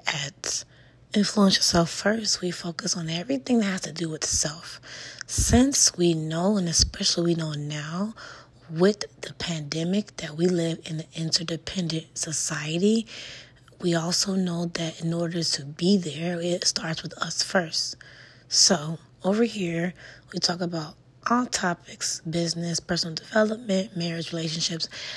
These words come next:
everything that deals with self, because the goal is to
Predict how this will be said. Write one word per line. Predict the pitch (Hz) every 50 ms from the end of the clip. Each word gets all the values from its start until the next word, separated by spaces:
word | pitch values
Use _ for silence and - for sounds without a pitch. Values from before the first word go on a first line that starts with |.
| - - - - -
everything | 254 254 240 240 233 - -
that | 190 175 165
deals | 175 175 175
with | - 170
self, | - - - 165 160 156 160 -
because | - - 170 - - - 160 156 151 147 139
the | - 185
goal | 170 - 160 160 170 170 180 180 175 175 -
is | 175 156 -
to | - - - - 165 147 151 156 160 170 180